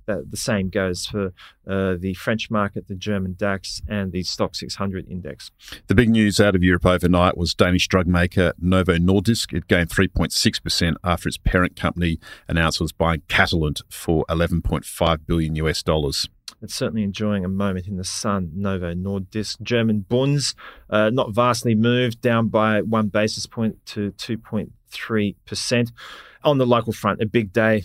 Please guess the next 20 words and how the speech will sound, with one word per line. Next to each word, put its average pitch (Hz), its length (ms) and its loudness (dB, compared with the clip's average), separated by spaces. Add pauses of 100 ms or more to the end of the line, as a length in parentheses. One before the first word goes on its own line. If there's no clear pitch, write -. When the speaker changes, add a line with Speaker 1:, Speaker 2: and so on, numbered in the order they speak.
(120)
Speaker 1:
for 104 140 -8
the 98 120 2
R 95 140 2
B 92 160 -2
A, 92 260 0
Ryan. 95 500 -2
It 101 220 -6
marks 107 480 0
the 101 100 -12
beginning 101 640 -2
of 95 220 -10
a 98 240 -2
new 113 480 0
era 135 440 2
of 113 140 -2
communication. 117 960 0 (140)
Speaker 2:
All 113 280 6
eyes 95 320 4
will 90 100 2
be 90 300 2